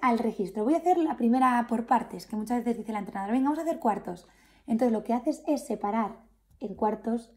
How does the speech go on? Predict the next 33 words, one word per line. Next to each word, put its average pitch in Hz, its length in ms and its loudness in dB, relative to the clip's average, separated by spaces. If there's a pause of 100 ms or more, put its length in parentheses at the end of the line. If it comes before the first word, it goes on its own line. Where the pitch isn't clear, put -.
el 233 140 -2
trabajo, 339 520 0 (920)
hasta 190 260 -8
donde 185 260 -2
llegue 208 240 0
tu 220 100 -2
descripción, 226 760 -2
pues - 160 -8
hasta 196 720 -2 (160)
esta, 285 580 2
estos 285 220 -6
pasos 277 260 -2
de 277 80 2
danza, 311 420 -2 (420)
hasta 214 200 -6
aquí 240 120 -2
es 233 80 0
el 240 80 2
primer 208 320 -2
cuarto. 185 380 -8 (460)
Luego 294 340 4
hasta 233 400 0
este 233 160 -2
equilibrio 262 320 0
en 262 80 4
Ponce, 208 460 -4 (140)
aquí 214 220 -4
es 214 100 -4
el 220 80 -4
siguiente, 190 520 -2
y 226 80 0
lo 202 100 0
separáis. 180 540 -6